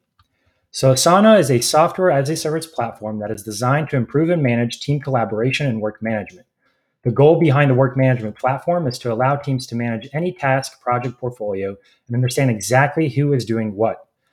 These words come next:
Teams can create projects, assign work to colleagues, set deadlines, share tasks, and assign goals measuring key performance indicators. While at Facebook, the co-founder saw that coordination challenges persisted as the company scaled.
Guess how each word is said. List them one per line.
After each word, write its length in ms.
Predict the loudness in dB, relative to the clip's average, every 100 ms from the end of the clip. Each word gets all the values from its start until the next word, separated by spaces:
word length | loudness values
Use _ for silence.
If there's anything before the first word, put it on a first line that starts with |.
| _ _ _
Teams 300 | 0 2 2
can 140 | -2 0
create 280 | 2 2
projects, 640 | 4 4 4 0 -2 -8 -8
assign 380 | -4 0 2 2
work 220 | 0 -2
to 100 | -8
colleagues, 500 | 0 2 2 0 -4
set 300 | 0 0 2
deadlines, 580 | 0 2 0 0 -4 -8
share 300 | -2 0 0
tasks, 560 | 0 0 -2 -10 -14 _ _ -4
and 100 | -2
assign 360 | 0 0 0
goals 320 | 0 0 0
measuring 400 | -2 -2 0 -4
key 260 | -4 -4 -4
performance 500 | -4 -8 -6 -6 -6
indicators. 760 | -8 -8 -12 -16 -16 -16 -18 _ _ _ _ _ _ 0
While 200 | 2 2
at 80 | 4
Facebook, 540 | 2 2 2 2 0
the 100 | -4
co-founder 520 | -2 -2 0 0 -2
saw 340 | -2 0 2 0
that 180 | -2
coordination 500 | -4 -2 0 -2 -4
challenges 440 | -4 -2 -2 -4 -8
persisted 560 | -10 -8 -6 -2 -2
as 220 | -2 -6 -6
the 40 |
company 400 | -4 -4 -2 -6
scaled. 480 | -8 -4 -4 -4